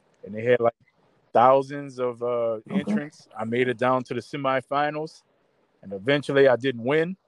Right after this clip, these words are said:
Speaker 1: But, and I let that affect me for a while, man. Like, I just stopped writing altogether because I felt like I wasn't good enough. But then I, one day I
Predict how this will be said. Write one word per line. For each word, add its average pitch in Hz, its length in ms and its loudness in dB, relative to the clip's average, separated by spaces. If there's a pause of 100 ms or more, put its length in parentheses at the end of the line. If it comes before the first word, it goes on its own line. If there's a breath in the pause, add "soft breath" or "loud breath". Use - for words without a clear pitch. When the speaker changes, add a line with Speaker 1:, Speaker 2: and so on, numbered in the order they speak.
(640)
Speaker 1:
But, 135 360 4 (440)
and 117 80 -4
I 127 60 6
let 151 220 6
that 156 120 4
affect 151 360 -2
me 139 120 -12
for 123 220 -6
a 117 40 -4
while, 131 300 2
man. 117 220 -8
Like, 113 140 -8
I 117 100 -4
just 117 180 -16
stopped 131 300 -4
writing 123 300 -2
altogether 123 600 -6
because 107 280 -14
I 113 100 -4
felt 127 320 -2
like 120 240 -4 (240)
I 113 60 -14
wasn't 117 380 -4
good 131 200 0
enough. 107 300 -8 (880)
But 131 120 -4
then 190 200 4
I, 180 160 4 (380)
one 175 180 -4
day 175 160 2
I 175 120 4